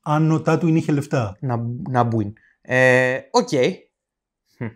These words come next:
Speaker 2: Το οποίο είναι ενδιαφέρον που κάνει σύγκριση με τον Tatooine, δεδομένου ότι μετά πάμε σε ερήμους, αλλά οκ.
Speaker 1: Ναι.
Speaker 2: Ε, anyway, εμ, μου άρεσε το, το πλατό αυτό, ήτανε, ε,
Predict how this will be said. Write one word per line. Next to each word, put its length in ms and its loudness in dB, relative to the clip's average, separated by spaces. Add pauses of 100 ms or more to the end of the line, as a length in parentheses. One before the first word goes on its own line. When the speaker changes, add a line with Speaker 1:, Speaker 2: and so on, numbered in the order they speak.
(140)
Speaker 2:
Το 80 -2
οποίο 160 0
είναι 100 4
ενδιαφέρον 440 2
που 100 -8
κάνει 200 -6
σύγκριση 260 -4
με 80 -2
τον 160 0
Tatooine, 120 -2
δεδομένου 320 2
ότι 100 0
μετά 180 2
πάμε 200 2
σε 120 0
ερήμους, 440 2 (360)
αλλά 240 2
οκ. 160 4 (420)
Speaker 1:
Ναι. 300 -10
Speaker 2:
Ε, 760 6 (120)
anyway, 540 4
εμ, 640 0
μου 220 2
άρεσε 320 2
το, 640 0
το 120 -4
πλατό 320 2
αυτό, 360 4
ήτανε, 320 2 (400)
ε, 500 0